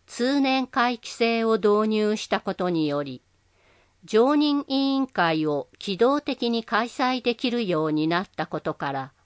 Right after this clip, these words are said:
各常任委員会において毎月のように政策提言に向けた調査・研究を行ってきました。約一年にわたる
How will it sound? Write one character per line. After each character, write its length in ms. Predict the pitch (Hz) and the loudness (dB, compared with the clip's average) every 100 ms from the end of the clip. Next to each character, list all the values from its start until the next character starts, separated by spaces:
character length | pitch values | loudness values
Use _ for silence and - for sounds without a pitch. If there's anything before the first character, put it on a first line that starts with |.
| _ _ _ _ _ _ | _ _ _ _ _ _
各 320 | - 254 214 190 | -4 -2 -2 0
常 300 | 208 226 269 | 2 2 2
任 280 | 262 262 247 | 2 -2 -2
委 260 | 254 254 247 | -2 -2 -2
員 100 | 240 | -4
会 360 | 196 180 175 | -2 0 0
に 160 | 175 175 | 0 2
お 100 | 175 | 0
い 100 | 170 | -2
て 300 | - 147 - _ _ 175 | -4 -6 -6 _ _ -4
毎 260 | 175 240 | -2 -2
月 320 | - - 285 254 | -6 -6 -2 0
の 160 | 247 | 0
よ 240 | 240 226 196 | 0 0 0
う 60 | |
に 260 | 170 160 - _ _ | 0 -2 -6 _ _
政 400 | - - 233 294 | -14 -2 0 0
策 260 | 302 269 - | -4 -6 -6
提 340 | - 277 277 | -4 -2 0
言 300 | 196 165 165 | 0 2 2
に 140 | 160 160 | 2 0
向 120 | 165 | 0
け 160 | 185 | -2
た 300 | - 156 143 _ _ - | -2 -4 -4 _ _ -6
調 260 | 254 226 | 0 0
査・ 300 | 190 180 151 - | 0 -2 -2 -4
研 260 | 208 220 262 | -6 -4 -6
究 340 | - 233 233 | -2 -2 0
を 240 | 220 202 175 | 0 0 -4
行 160 | 208 | -2
っ 240 | 190 175 - | -2 -2 -4
て 180 | 165 | -10
き 140 | - 143 | -8 -8
ま 160 | 135 | -8
し 160 | - - | -10 -16
た。 180 | 156 - _ _ _ _ _ _ _ _ _ _ _ - | -18 -20 _ _ _ _ _ _ _ _ _ _ _ -6
約 340 | 262 302 226 | -4 -2 -2
一 280 | 202 - 302 | -2 -2 2
年 300 | 302 302 214 | 4 2 2
に 140 | 165 151 | 2 0
わ 120 | 170 | 0
た 180 | 170 165 | 0 0
る 260 | 156 151 | -2 -4